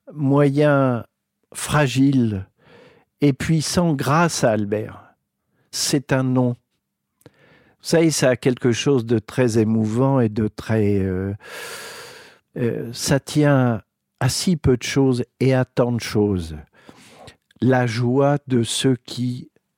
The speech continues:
reçoivent le prix, qui en sont honorés. Ça me touche parfois aux larmes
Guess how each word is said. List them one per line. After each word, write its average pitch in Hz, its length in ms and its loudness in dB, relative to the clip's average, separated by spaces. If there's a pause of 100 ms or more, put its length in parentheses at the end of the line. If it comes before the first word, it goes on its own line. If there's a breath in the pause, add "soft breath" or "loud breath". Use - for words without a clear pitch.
(140)
reçoivent 110 640 -2
le 95 120 -4
prix, - 400 -14 (760 soft breath)
qui 135 220 2
en 127 140 -2
sont 135 320 -4 (260)
honorés. 117 580 -2 (960 soft breath)
Ça - 320 0
me 127 180 2
touche - 760 -4 (480)
parfois 143 400 0
aux 123 160 4
larmes 90 560 0